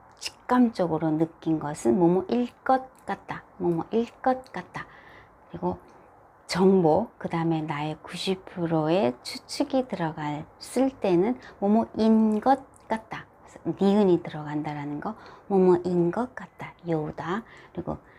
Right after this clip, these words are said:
어떤 소문들, 예, 소문, 떠도는 소문이라고, 어, 표현을 할 때는 뭐뭐래, 뭐뭐덜래, 라시, 네 개, 요렇게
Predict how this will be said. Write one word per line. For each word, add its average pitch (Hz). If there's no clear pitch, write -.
어떤 -
소문들, 226
예, 156
소문, 233
떠도는 226
소문이라고, 185
어, 170
표현을 220
할 214
때는 202
뭐뭐래, 202
뭐뭐덜래, 185
라시, 156
네 160
개, 131
요렇게 175